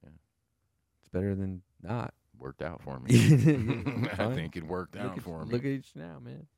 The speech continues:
Speaker 2: It's good. All right. Anyways, thanks for listening. Have a good week. Uh, check us out on our socials, Instagram, X, whatever.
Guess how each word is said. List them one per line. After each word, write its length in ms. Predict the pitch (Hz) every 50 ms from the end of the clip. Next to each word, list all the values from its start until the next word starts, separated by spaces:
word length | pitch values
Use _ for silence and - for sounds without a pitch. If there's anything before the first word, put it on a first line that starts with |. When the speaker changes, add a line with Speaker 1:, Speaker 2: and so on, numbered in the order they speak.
| _ _ _ _ _ 139 127 131
Speaker 2:
It's 140 | 135 143 - _
good. 280 | - 131 143 175 170 _ _ _ _ _ _ _ _ _ _ _ _ _ - -
All 80 | 113
right. 100 | 85 - - - _ _ _ _ _ _ _ _ _ -
Anyways, 340 | 101 98 82 73 69 65 _ _ - - - _ _ _ _ _ -
thanks 160 | 131 117 -
for 80 | -
listening. 340 | 71 64 - - - 69 80 - _ _ _ _ _ _ -
Have 100 | 123 107
a 40 | 87
good 140 | 85 78
week. 200 | 76 73 76 78 _ _ _ _ _ _ _ _ _ _ _ _ - -
Uh, 280 | - 90 90 87 87 -
check 240 | - - - -
us 160 | 110 - - 101
out 260 | 101 104 104 85 -
on 180 | 85 92 90
our 200 | 87 82 82 82
socials, 580 | 82 - - 95 95 98 - - 127 123 117 104
Instagram, 680 | 95 95 101 - - 117 120 110 101 101 101 101 101 110 107 _ _ - -
X, 380 | 76 85 87 - _ - - -
whatever. 440 | - 90 87 82 82 85 87 92